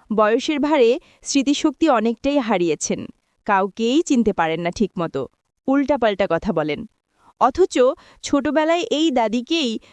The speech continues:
কত দাপট নিয়ে চলতে দেখেছি। চার বছর আগেও আমাকে নিয়ে ঠোঁট উল্টে বলতেন, "হ্যাঁ রে মিহির, মিস্ত্রি তো লম্বা চওড়া, দেখে মনে হয় কঞ্চি দুলতাছে। আর এই মিষ্টি, এইটা তো ঠিক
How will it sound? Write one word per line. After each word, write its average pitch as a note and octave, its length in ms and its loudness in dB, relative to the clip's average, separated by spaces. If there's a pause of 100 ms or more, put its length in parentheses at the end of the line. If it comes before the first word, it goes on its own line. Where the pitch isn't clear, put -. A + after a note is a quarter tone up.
(160)
কত A3 460 0
দাপট A3+ 480 0
নিয়ে C#4+ 160 -2
চলতে C#4+ 300 -2
দেখেছি। C#4 540 0 (440)
চার A#3 260 0
বছর C4 300 0
আগেও C4+ 300 0
আমাকে C4 360 -2
নিয়ে D4 160 -2
ঠোঁট C4+ 260 -2
উল্টে C#4 260 -2
বলতেন, F#3+ 460 0 (880)
"হ্যাঁ D4+ 240 0
রে G4 120 2
মিহির, F#4 360 4 (460)
মিস্ত্রি E4+ 380 2
তো A#4+ 120 4
লম্বা F#4+ 360 2
চওড়া, G3+ 420 0 (340)
দেখে C#4 360 0
মনে E4+ 240 2
হয় F4+ 300 0 (280)
কঞ্চি D#4 360 2
দুলতাছে। F#3+ 640 0 (340)
আর A3 220 0
এই C#4+ 200 2
মিষ্টি, D4 720 0 (320)
এইটা B3 340 2
তো D4 220 -6
ঠিক E4+ 260 2